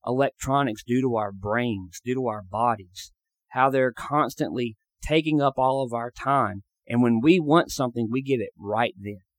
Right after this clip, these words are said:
We don't have to wait. And it not only affects us,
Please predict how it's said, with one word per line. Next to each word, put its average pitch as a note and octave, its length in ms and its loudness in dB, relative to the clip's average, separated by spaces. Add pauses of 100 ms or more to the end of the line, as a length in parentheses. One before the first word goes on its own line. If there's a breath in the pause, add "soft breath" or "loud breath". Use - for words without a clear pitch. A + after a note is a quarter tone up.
(640)
We A2+ 120 -2
don't C3+ 200 4
have D3 300 2
to A#2 100 -2
wait. F#2 240 -12 (800)
And A#2+ 180 0
it A#2+ 320 2
not C3 280 2
only C#3+ 360 4
affects - 680 -2 (420)
us, C3+ 580 4